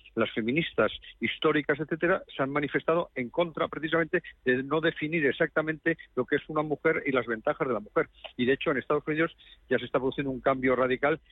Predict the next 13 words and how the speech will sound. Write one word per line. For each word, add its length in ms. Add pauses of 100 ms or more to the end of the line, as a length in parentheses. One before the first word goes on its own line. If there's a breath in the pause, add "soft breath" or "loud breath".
(140)
Ayer 280
mismo 400 (300 soft breath)
ya 380
en 140
Texas 400 (240)
se 60
ha 40
recordado 400 (180)
que 140
no 140
van 140
a 60
permitir 500